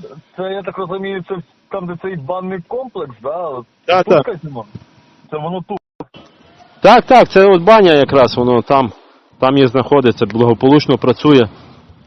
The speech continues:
Speaker 2: скільки би я не звертався. Ні, ну я то все до-, доб'ю ситуацію, просто я не можу знайти достойних працівників правоохоронних органів, які би то не покривали. Там і судді, в мене і ухвали є, що порушили проти Святошинського начальника,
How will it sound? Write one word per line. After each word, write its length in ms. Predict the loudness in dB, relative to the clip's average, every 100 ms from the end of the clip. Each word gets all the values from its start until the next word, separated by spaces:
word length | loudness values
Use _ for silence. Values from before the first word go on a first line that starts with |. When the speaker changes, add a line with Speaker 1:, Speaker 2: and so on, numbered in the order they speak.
| _ _ _
Speaker 2:
скільки 400 | -8 -8 -6 0
би 120 | 2
я 80 | 2
не 120 | 0
звертався. 460 | -2 2 2 2 2
Ні, 120 | 4
ну 60 | 6
я 420 | 8 8 8 6
то 140 | 4 0
все 200 | 2 2
до-, 180 | 4 4
доб'ю 340 | 2 2 0
ситуацію, 640 | 0 2 4 4 4 0
просто 420 | 2 0 0 0 2
я 140 | 2
не 80 | 2
можу 220 | 0 0
знайти 320 | 0 0 2 0 _ _ -10
достойних 600 | -2 -2 2 4 4 2
працівників 600 | -2 0 2 2 0 -2 -4 _ _ _ _ -2
правоохоронних 600 | 0 2 2 2 0 2
органів, 340 | 2 4 2 -2 _ _ _
які 220 | -8 -4 -4
би 100 | -2
то 120 | 0
не 100 | -2
покривали. 560 | -4 0 2 4 4 0
Там 140 | -4
і 40 | -6
судді, 340 | -2 0 0
в 20 |
мене 220 | 0 2 4
і 80 |
ухвали 440 | 2 4 4 6 4
є, 100 | 2
що 140 | 0 -2
порушили 380 | -2 0 0 2
проти 280 | 0 -2
Святошинського 680 | -2 -2 -2 -2 -4 -2 -4 _ _
начальника, 580 | -10 -4 0 0 0 -2